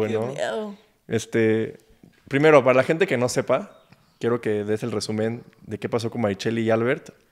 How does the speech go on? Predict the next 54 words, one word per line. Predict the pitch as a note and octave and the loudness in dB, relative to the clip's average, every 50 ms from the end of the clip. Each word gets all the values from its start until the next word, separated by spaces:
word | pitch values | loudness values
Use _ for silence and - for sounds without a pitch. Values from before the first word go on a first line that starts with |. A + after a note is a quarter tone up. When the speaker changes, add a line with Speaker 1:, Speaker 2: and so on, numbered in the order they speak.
| _ _ | _ _
Speaker 2:
¿Por | - B2 A#2 | -4 -4 -2
qué | A2+ - C#3 C#3 | 0 2 2 2
es | C3+ C3 | 2 0
un | C3+ C3 | -4 -4
tema | B2+ C#3 C3 C3+ C3 - | -2 0 0 0 0 2
tan | - A#2 A#2+ A#2 A2+ - | 0 -2 -2 -4 -6 -6
sonado? | - B2+ A#2+ A2+ A2+ A#2+ C#3 C#3+ | -4 0 2 2 4 4 2 2
Literal, | B2+ A#2 A2 - B2 B2 B2+ | 0 -2 -2 0 0 0 2
resúmelo | C3+ C3+ - B2+ B2+ C3 C3+ C#3+ D3 - | 0 0 0 0 0 2 2 2 2 2
en | A2 A2 G#2+ | -2 -4 -4
treinta | - - C3+ B2 A#2+ A#2 - A#2+ | -4 -2 0 0 0 0 -2 -2
segundos. | A2+ A2 G#2 G2+ G2 G2+ G#2+ - - _ _ _ _ _ - _ _ _ _ _ _ - - - - - - A3 - C#4+ A#3+ - | -2 -2 -4 -4 -6 -8 -12 -18 -20 _ _ _ _ _ -20 _ _ _ _ _ _ -14 -14 -12 -10 -10 -12 -6 -6 -6 -4 -2
Speaker 1:
No | A#3+ B3 A#3+ A#3+ B3 B3 | -2 0 0 2 2 2
mames, | B3+ B3+ G#3 A3+ C4 C4 B3 C4+ A3+ | 0 0 -2 -4 -4 -6 -6 -6 -6
treinta | A3 A3+ A#3+ A#3 - A#3+ | -6 -6 -6 -4 -4 -2
segundos, | A#3+ A#3 A#3 A3 G#3+ A3 A3 A3+ A3 G#3 | 2 4 4 4 4 2 2 0 0 0
no | G#3 G#3+ | 2 6
Speaker 2:
Un | - | 6
Speaker 1:
me | - D#4+ | 8 8
da | D#3+ | 10
Speaker 2:
minuto. | D3+ D#3 D3 | 8 8 8
Speaker 1:
tiempo. | A3 - G#2+ G#2+ G2+ - - | 8 6 6 4 2 -2 -2
A | - G#3 | -2 2
ver, | G3+ G3+ F#3+ D3+ | 2 2 2 2
ok. | G3+ G#3 G#3+ F#3 E3+ - - - - - - - - _ _ | -2 -4 -4 -8 -8 -10 -18 -20 -20 -20 -20 -20 -20 _ _
Para | - B3 | 0 0
empezar, | B3+ A3+ B3 A#3+ B3+ B3 A#3 G#3 | 4 4 2 4 6 4 4 4
yo | A3+ A#3+ | 2 0
hice | A#3+ A#3+ - D4 | 0 2 2 0
un | D#4+ | 0
casting | - - C4 B3+ B3 - - C#4+ C#4+ D4 C#4+ - - | 2 4 2 2 2 0 -4 -4 -4 -4 -4 -6 -6
porque | - A3 G#3 G#3+ G#3+ | -4 -4 -2 -2 -2
necesitaba | G#3 G3+ G3 G#3 G3 G3 F#3+ - F#3+ F#3 F#3+ G3 G3 G3+ - | -2 -2 -4 -4 -6 -6 -4 -2 0 2 2 2 2 2 0
una | G#3+ G#3 G#3+ G#3 | 0 -2 -2 0
pareja | G3+ G#3 G3 G3 G#3 G3 | 0 0 0 0 -4 -4
para | G#3 G3+ F#3+ | -2 -2 -2
mi | F#3+ F#3 | -2 -2
graduación | F#3 F#3 F3+ F3+ F3 - G3 G3 | -2 -2 -2 -2 -4 -4 -6 -6
porque | G3 G3+ G3 - | -6 -8 -8 -6
una | F#3+ F#3 | -6 -4
amiga | F#3 F#3 F#3 F#3 F#3+ | -4 -2 -2 -4 -4
me | G3 F#3+ | -4 -4
dijo, | F3+ F3+ F3 - - G3 F#3+ F3 | -6 -8 -8 -6 -4 -4 -4 -4
"Güey, | - F#3+ G3 G3 G3 | -4 -2 0 0 0
voy | F#3+ G3 F#3+ | 2 0 -2
a | G3 | -2
invitar | G3+ G3+ F#3+ - F#3+ F#3+ | -4 -4 -4 -2 -2 -2
a | F#3+ | -2
mi | G3 F#3 | -2 -4
novio", | F#3 F#3 F#3 F#3+ G3+ A3 A#3+ A#3+ | -4 -4 -2 0 0 0 0 0
y | - G#3 F#3 | -4 -4 -4
yo, | F#3 F#3 | -4 -4
"No | F3+ F#3 | -2 -4
mames | F#3 F#3 F#3 F3+ F#3+ - - - | -4 -4 -6 -6 -8 -10 -12 -16